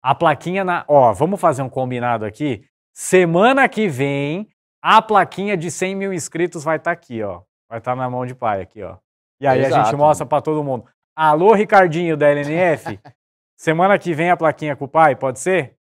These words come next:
Speaker 2: Pô,
Speaker 1: Pra
Speaker 2: tem
Speaker 1: gente
Speaker 2: que
Speaker 1: fazer
Speaker 2: ser, né?
Speaker 1: aqui, ia ser
Speaker 2: Tem que
Speaker 1: legal,
Speaker 2: ser,
Speaker 1: hein?
Speaker 2: tem que ser.
Speaker 1: Então já temos esse combinado. E é legal que eu combinei ao vivo, não dá mais pra ele falar, não.
Speaker 2: <laughs>
Speaker 1: Ah, assim que é bom, assim que é bom.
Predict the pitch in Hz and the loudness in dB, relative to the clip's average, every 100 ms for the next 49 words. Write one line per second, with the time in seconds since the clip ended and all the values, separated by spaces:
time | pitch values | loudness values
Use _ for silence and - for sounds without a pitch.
0 | _ - 135 135 147 - 143 160 139 117 | _ -6 -4 -2 -4 -2 0 0 0 -2
1 | 123 165 131 139 131 147 175 147 131 131 | -2 -4 -2 -4 -4 -2 -2 0 0 0
2 | 98 101 98 98 _ 87 90 87 147 165 | -4 -8 -14 -20 _ -20 -20 -12 -6 -4
3 | 147 113 131 151 - 180 190 165 156 156 | -6 -4 0 0 0 -6 -4 -6 -8 -10
4 | 175 165 170 202 240 226 214 202 - 220 | -10 -8 -6 -2 -2 -2 -2 -4 -8 -6
5 | 185 175 180 151 120 160 220 208 185 170 | -6 -4 0 0 0 -6 -6 -6 -2 0
6 | 170 170 135 160 147 170 165 151 220 226 | 0 -2 -4 -6 -4 -2 -2 0 -2 -2
7 | - 196 - - 180 185 143 208 233 240 | -8 -12 -10 0 4 4 2 -2 0 0
8 | 175 151 120 - _ _ 147 143 180 180 | 2 0 0 -10 _ _ -10 -8 -6 -4
9 | 165 | -4